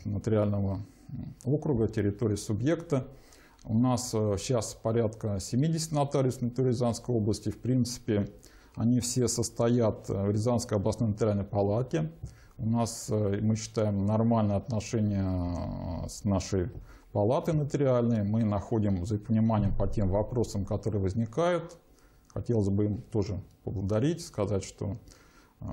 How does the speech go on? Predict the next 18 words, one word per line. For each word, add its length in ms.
мы 180
надеемся 580
на 240
то, 200
что 240
и 140
в 80
дальнейшем 500
так 240
будет. 420
Здесь, 540
э, 220
что 180
бы 240
хотелось 440
отметить, 400
сейчас 420
нотариат, 560